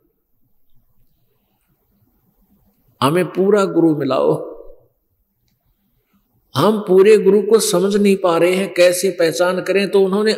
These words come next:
आप पे एक decision ले लिया, एक वट वृक्ष की यानी बड़ की एक सूखी लकड़ी वह नीचे पड़ी थी टूटी हुई काफी दिनों से।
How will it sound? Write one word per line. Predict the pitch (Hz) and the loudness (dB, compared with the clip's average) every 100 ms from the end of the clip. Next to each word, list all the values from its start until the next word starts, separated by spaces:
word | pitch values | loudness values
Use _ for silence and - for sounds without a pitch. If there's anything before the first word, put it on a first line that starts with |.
| - | -2
आप | 190 - - | -4 -4 -4
पे | 220 180 - - - _ _ _ _ _ _ _ _ _ _ _ _ _ - | 0 0 -2 -16 -20 _ _ _ _ _ _ _ _ _ _ _ _ _ -2
एक | 170 156 | 0 2
decision | 143 170 196 190 208 | 2 2 2 0 2
ले | 196 170 | 2 2
लिया, | 135 127 123 147 - - - - _ _ _ _ _ _ _ _ _ _ _ _ | 2 0 -2 -4 -12 -18 -20 -20 _ _ _ _ _ _ _ _ _ _ _ _
एक | 170 190 - - 131 135 - - 127 127 | -2 0 -4 -6 -8 -14 -14 -12 -8 0
वट | 190 190 | 0 0
वृक्ष | 180 170 - - | 0 0 -2 -8
की | 139 117 117 - - - | -4 -4 -6 -18 -20 -6
यानी | 143 151 | -4 -2
बड़ | 131 127 160 | -2 -2 -2
की | 160 131 120 131 _ _ _ _ _ _ _ _ _ _ _ _ _ 151 | -4 -6 -8 -10 _ _ _ _ _ _ _ _ _ _ _ _ _ -4
एक | 160 - | -4 -6
सूखी | - 160 165 - 202 | -6 -4 -4 -4 -2
लकड़ी | 196 143 - 110 110 123 139 - - _ _ _ _ _ _ _ _ - | 2 0 0 -4 -4 -8 -16 -20 -20 _ _ _ _ _ _ _ _ -4
वह | 135 | -2
नीचे | 151 170 165 180 | 0 -2 0 -2
पड़ी | 156 147 | 0 -4
थी | 139 147 | -2 -4
टूटी | 143 139 131 147 | -2 -4 -2 -2
हुई | 120 107 | 0 0
काफी | 113 131 127 117 | -2 -4 -2 -4
दिनों | 117 107 | -2 -4
से। | 92 - - | -8 -12 -18